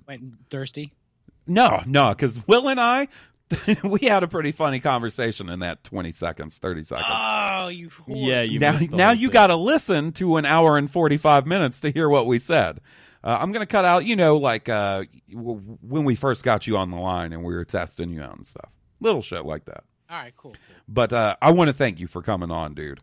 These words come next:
Speaker 3: Yeah.
Speaker 1: Oh, thank you.
Speaker 2: Thank you
Speaker 1: Thank you.
Speaker 2: so much with
Speaker 1: Thank you.
Speaker 2: blessing us with the presence of the Mister Johnny Grosso himself. Uh, before we go, I want you to pimp.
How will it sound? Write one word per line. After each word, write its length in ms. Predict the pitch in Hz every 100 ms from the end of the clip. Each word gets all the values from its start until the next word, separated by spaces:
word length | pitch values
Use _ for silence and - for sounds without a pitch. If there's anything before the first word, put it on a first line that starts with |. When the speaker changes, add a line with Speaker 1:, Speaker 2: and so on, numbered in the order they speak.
| _
Speaker 3:
Yeah. 220 | 139 139 87
Speaker 1:
Oh, 20 | -
thank 120 | 156
you. 40 | 170
Speaker 2:
Thank 380 | 127 131 135
you 140 | 135 123 117
Speaker 1:
Thank 40 |
you. 40 | -
Speaker 2:
so 180 | 120 123
much 340 | 117 104 -
with 120 | 113
Speaker 1:
Thank 100 | 95
you. 40 | 104
Speaker 2:
blessing 400 | 117 117 117 95
us 320 | 87 95 - _ _ _ _
with 200 | 104 107
the 80 | 104
presence 760 | - 117 110 101 87 - - _ _ _ _ _ _ _ _
of 220 | - 101
the 80 | 107
Mister 340 | 123 117 - 98
Johnny 320 | 107 104 101
Grosso 460 | 101 98 - 98
himself. 440 | 95 87 107 87 - _ _ _ _
Uh, 260 | 120 110 101 131
before 440 | 151 - 208 220
we 140 | 208
go, 300 | 160 156 131 131
I 100 | 156
want 280 | 170 156 170
you 100 | 151
to 60 |
pimp. 520 | 127 - 170 156 -